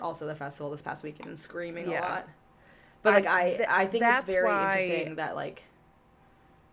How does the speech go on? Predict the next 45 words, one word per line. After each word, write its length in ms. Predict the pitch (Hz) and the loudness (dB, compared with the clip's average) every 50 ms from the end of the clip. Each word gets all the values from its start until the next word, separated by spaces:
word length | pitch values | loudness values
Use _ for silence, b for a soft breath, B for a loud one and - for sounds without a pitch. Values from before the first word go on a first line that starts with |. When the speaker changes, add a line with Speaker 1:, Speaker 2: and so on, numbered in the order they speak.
| _ - | _ 2
Speaker 2:
I 140 | 190 196 208 | 2 2 2
sounded 500 | - - - 247 247 262 269 202 240 - | 0 -2 -4 -4 -2 -2 -4 -6 -8 -8
so 380 | - - - 196 170 160 165 | -12 -10 -6 -4 -2 -2 -2
rough 500 | 160 165 156 147 151 151 156 190 - - - - | -4 -4 -6 -4 -4 -4 -4 -6 -10 -12 -10 -8
after 260 | 165 170 - - 175 | -8 -8 -8 -12 -12
Shaky 420 | - - - 165 160 - - 170 | -10 -8 -8 -8 -8 -8 -12 -12
Knees, 460 | 160 156 151 151 156 160 170 180 180 | -12 -12 -12 -10 -10 -10 -10 -10 -10
but 80 | 185 180 | -8 -6
that's 180 | 165 160 - - | -6 -6 -8 -10
because 260 | - 170 - 175 - 165 | -16 -14 -12 -12 -10 -10
I 60 | 156 | -8
was 100 | 156 180 | -4 -4
Speaker 1:
Yeah. 80 | 165 - | -2 -2
Speaker 2:
screaming 460 | - 151 151 147 127 123 127 135 139 | -4 -6 -8 -10 -10 -12 -14 -12 -12
the 80 | - 165 | -12 -12
whole 160 | 170 - - | -12 -12 -12
<laughs> 60 | - | -14
festival, 760 | 185 - - - - - - - - - - - - 208 - | -14 -12 -10 -10 -10 -10 -10 -12 -20 -20 -14 -12 -10 -10 -10
so. 280 | - - - - - 196 - | -12 -18 -12 -10 -10 -8 -2
Speaker 1:
Right. 480 | 247 240 214 185 165 - - - - - - - | 4 6 6 6 6 4 0 -4 -6 -8 -8 -2
And, 200 | - 202 202 208 | 0 0 2 2
like, 240 | 202 196 196 - - - | 0 0 -2 -6 -10 2
I 260 | - 190 190 196 226 233 | 6 6 8 8 6 2
think 200 | 233 240 214 214 | -2 -4 -4 -4
it's, 160 | 208 208 - - | -6 -6 -10 -6
I 160 | - 175 196 240 | 0 2 2 4
actually 240 | 254 226 220 208 196 | 4 2 2 0 -2
think 100 | 185 175 | -2 -4
it's 100 | 165 160 | -6 -4
very 200 | 165 160 151 - | -4 -4 -2 0
odd. 240 | 165 165 156 151 147 | 0 0 0 0 0
I 140 | - 165 170 | 0 -2 -2
have 180 | 196 208 220 185 | 0 -2 -4 -4
not 200 | 175 160 151 151 | -2 -4 -4 -2
gotten 200 | 160 156 - 151 | -4 -6 -8 -8
sick 240 | 147 - - 147 - | -10 -10 -10 -10 -10
in, 220 | 156 156 143 - - - | -10 -12 -12 -14 -12 -12
like, 120 | 165 156 156 | -12 -8 -6
from 140 | 175 165 160 | -6 -6 -6
a 40 | 151 | -6
festival, 460 | 156 - - 147 - - 151 147 147 | -8 -8 -8 -8 -8 -6 -4 -4 -4
and 160 | - 156 156 | -4 -4 -4
I 160 | 151 - - | -4 -4 -4
normally 480 | 165 160 156 156 160 156 156 156 160 156 | -6 -6 -6 -6 -6 -8 -8 -8 -8 -8
do. 340 | 156 - 92 87 - - | -8 -8 -10 -10 -10 -12